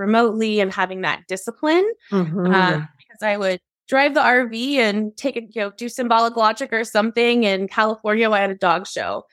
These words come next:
Speaker 1: and then, you know, do something else fun there. So, um, they ha-, I had a lot of fun traveling around with them, and I hope to get to do that again in the future sometime.
Speaker 2: That's so awesome. So what, what is dog sports? I don't know anything about this.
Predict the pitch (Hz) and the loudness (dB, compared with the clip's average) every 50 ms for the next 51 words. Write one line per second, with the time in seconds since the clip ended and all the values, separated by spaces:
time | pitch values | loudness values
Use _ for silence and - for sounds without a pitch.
0 | _ _ _ _ _ _ - 190 190 190 185 180 180 185 170 175 180 175 180 - | _ _ _ _ _ _ -4 -2 2 2 2 2 2 0 -2 -2 -4 -6 -6 -4
1 | 208 208 - - 214 - - 185 190 185 180 190 - - - 190 185 175 175 180 | -6 -4 -4 -4 -4 -4 -2 0 0 0 0 -2 -4 -6 -4 -4 -2 -2 -2 -4
2 | 185 175 - - - 110 - - 196 - - - - 196 180 175 170 170 170 165 | -4 -4 -2 -2 0 0 0 -2 -4 -6 -8 -4 -2 0 2 2 4 4 2 2
3 | 170 175 - _ _ _ _ _ _ _ - - 165 170 170 175 190 196 190 208 | 0 -2 -6 _ _ _ _ _ _ _ -4 -2 -2 -2 -2 -4 -4 -2 -2 -2
4 | 220 226 - 214 214 254 247 233 220 208 190 196 196 - 196 180 190 185 - - | -2 -2 -4 -4 -2 0 2 2 4 4 2 0 -2 -4 -4 -4 -4 -4 -6 -2
5 | 208 180 180 185 180 175 170 165 165 156 147 147 175 180 - 170 160 165 170 170 | -2 0 0 0 0 0 0 0 -2 -2 -2 -4 -6 -8 -6 -6 -4 -4 -4 -4
6 | 170 170 170 190 175 - - - - 165 160 160 170 160 - - 165 - - 175 | -6 -6 -6 -8 -12 -12 -10 -6 -4 -4 -4 -4 -4 -4 -2 -2 -2 -2 -4 -6
7 | - - 165 156 - - - - - - - - - - - - - - - - | -6 -6 -10 -10 -12 -14 -16 -14 -10 -8 -8 -8 -8 -10 -14 -14 -14 -16 -18 -18
8 | - - - - 220 _ _ _ - 214 226 254 226 - - - - 226 214 220 | -20 -20 -20 -20 -20 _ _ _ 0 2 2 2 0 -2 -4 0 2 4 4 4
9 | 226 214 175 190 180 196 - 202 202 196 202 208 - 254 240 226 220 220 254 277 | 4 4 2 2 0 0 0 2 2 4 2 2 2 2 2 4 4 4 2 2
10 | - - - 240 277 285 302 262 220 185 214 214 214 226 - - - 214 202 170 | 0 -2 0 0 0 2 0 0 2 2 2 2 2 0 -2 -6 -4 -2 -2 -2
11 | 165 - 156 185 208 208 180 190 196 196 190 190 196 165 180 180 165 - - - | 0 0 0 0 0 0 0 0 0 0 0 0 -2 -2 -2 -2 -2 -2 -4 -4
12 | - - - 180 - - - | -4 -6 -6 -6 -6 -10 -14